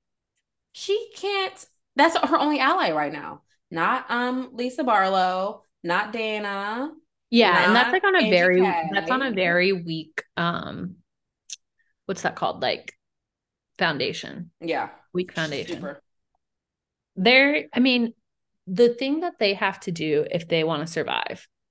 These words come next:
Speaker 2: <clears throat> listen up, ladies of Utah, if you wanna make it through this, is that they need to go the, like, Sonia Luann,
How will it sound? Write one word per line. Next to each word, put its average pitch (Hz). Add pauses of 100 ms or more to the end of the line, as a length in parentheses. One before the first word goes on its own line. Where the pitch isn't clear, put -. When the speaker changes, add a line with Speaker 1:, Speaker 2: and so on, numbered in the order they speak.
Speaker 2:
<clears throat> 214
listen 226
up, 170 (180)
ladies 170
of 151
Utah, 151
if -
you 208
wanna 262
make 175
it 170
through 151
this, - (600)
is 190
that 190
they 202
need 269
to 277
go 156
the, 170
like, 156
Sonia 180
Luann, 160